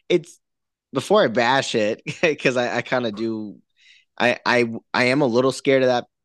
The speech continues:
that pick. I will say, I don't know how many times this year, like, one of the lowest priced defenses ended up with, like,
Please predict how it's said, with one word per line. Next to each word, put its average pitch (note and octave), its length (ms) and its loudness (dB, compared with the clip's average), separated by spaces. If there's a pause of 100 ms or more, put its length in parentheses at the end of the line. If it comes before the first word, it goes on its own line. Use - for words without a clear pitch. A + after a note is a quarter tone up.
(140)
that A#2 220 -2
pick. B2 220 -2
I A#2 60 0
will A#2+ 280 -2
say, A2 600 -2 (680)
I A#2+ 80 0
don't C3+ 100 2
know B2 140 0
how A2+ 280 -2
many B2+ 200 -2
times A#2+ 400 -4
this G#2 200 -8
year, G2+ 320 -2
like, G2 220 -6
one G#2+ 240 -6
of G#2+ 60 -4
the G2+ 100 -4
lowest A2 600 -2 (840)
priced A2 460 -2
defenses G2+ 600 -4
ended G#2 240 -2
up G2+ 200 -4
with, G2 180 -6
like, F#2 300 -4